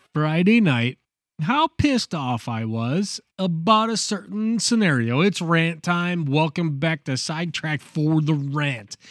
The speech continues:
It's back. All right. It doesn't matter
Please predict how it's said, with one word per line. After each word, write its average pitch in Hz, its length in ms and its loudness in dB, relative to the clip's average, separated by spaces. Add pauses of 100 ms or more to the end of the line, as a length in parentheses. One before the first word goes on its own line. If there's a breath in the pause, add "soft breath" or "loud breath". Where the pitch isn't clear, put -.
(160 soft breath)
It's 143 240 2
back. 131 440 6 (480 soft breath)
All 170 100 -2
right. 120 180 -2 (1040)
It 180 140 2
doesn't 247 380 2
matter 135 500 -2